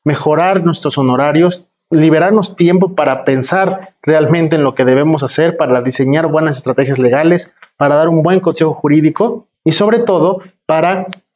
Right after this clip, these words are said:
aprovechar estas herramientas tecnológicas como un copiloto,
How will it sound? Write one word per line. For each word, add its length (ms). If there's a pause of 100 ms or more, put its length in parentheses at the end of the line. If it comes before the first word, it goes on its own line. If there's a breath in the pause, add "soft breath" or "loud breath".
(180)
aprovechar 920
estas 280
herramientas 520
tecnológicas 760
como 260
un 140
copiloto, 600